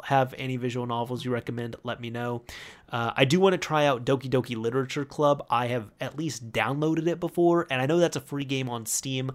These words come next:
I know very little about it. It's one of those, apparently, you should really know nothing going into it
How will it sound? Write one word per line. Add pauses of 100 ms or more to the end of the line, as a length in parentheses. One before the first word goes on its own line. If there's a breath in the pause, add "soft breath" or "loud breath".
(360 loud breath)
I
know
very
little
about
it.
It's
one
of
those,
apparently, (440 loud breath)
you
should
really
know
nothing
going
into
it